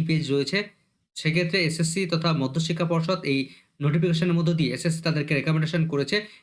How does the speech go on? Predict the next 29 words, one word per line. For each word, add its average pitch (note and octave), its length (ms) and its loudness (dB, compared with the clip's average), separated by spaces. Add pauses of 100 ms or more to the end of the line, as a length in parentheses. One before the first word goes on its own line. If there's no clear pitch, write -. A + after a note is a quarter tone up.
(120)
এবং D#3 180 2
মধ্যশিক্ষা E3+ 420 0
পর্ষদ F3 220 -2
তাদেরকে C#3 340 0
এই C3+ 140 2
অ্যাপয়েন্টমেন্ট C3+ 460 -2
প্রদান C3+ 260 -2
করলো। C#3+ 320 0 (480)
এবং G3+ 140 2 (120)
তাদেরকে G3 320 0
নির্দেশ F3 260 2
দেওয়া F3 140 2
হয়েছে, F3+ 180 2
"Failure E3+ 380 0
to F3 80 -2
collect D#3+ 360 2
the D#3+ 100 2
appointment D#3+ 400 2
letter D#3+ 360 0
on D3 140 0
the C#3+ 140 0 (440)
specified E3+ 560 2 (100)
date D3 260 0
and C3 180 -2
time D#3+ 300 0
shall D#3 280 0
be D#3 140 0 (320)
treated F3+ 380 0 (120)
as C#3 160 2